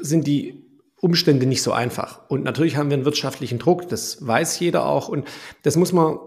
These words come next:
glaub ich, so annehmen, muss aber versuchen, das Beste draus zu machen, aber ich glaube schon, dass man mit wirklich,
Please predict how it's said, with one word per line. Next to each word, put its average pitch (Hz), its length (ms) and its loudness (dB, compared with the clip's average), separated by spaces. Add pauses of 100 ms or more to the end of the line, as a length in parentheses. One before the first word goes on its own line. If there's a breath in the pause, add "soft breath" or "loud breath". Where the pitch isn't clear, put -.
(220)
glaub 143 180 2
ich, 135 80 0
so - 120 -2
annehmen, 202 340 6
muss 185 160 6
aber 160 120 4
versuchen, 165 280 2
das 151 100 -2
Beste 156 300 -2
draus 143 220 0
zu 147 80 -2
machen, 170 180 0
aber 165 160 -2
ich - 100 -6
glaube 143 280 2
schon, 190 240 0
dass 190 180 0
man 156 100 2
mit 131 160 0
wirklich, 170 440 0